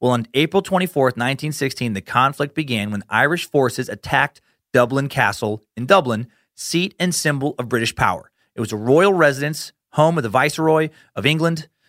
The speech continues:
uh, the British monarchy's Irish representative. Other rebels took over the post office where the proclamation had been read. They raised the Irish tricolor flag. Padraig Pearse read the proclamation of the Republic,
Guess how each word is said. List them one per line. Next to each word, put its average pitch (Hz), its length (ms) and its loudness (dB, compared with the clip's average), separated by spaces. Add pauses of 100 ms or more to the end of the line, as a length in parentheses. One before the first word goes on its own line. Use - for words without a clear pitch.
(220)
uh, 98 180 0
the 104 80 -4
British 135 260 2
monarchy's 147 540 0
Irish 113 300 0
representative. 147 640 0
Other 156 240 4
rebels 147 380 2
took - 240 -6
over 139 240 2
the 110 80 -4
post 135 320 0
office 143 360 -4
where 107 100 -6
the 98 60 -10
proclamation 131 600 -2
had 135 60 -8
been 135 140 -4
read. 139 260 2 (440)
They 117 120 0
raised 143 380 2
the 135 120 -6
Irish 143 360 0
tricolor 139 560 2
flag. 139 680 -2
Padraig 135 420 0
Pearse 143 400 -2 (140)
read 123 320 -2
the 107 80 -14 (140)
proclamation 131 680 -2
of 120 80 -4
the 101 80 -10
Republic, 139 540 -2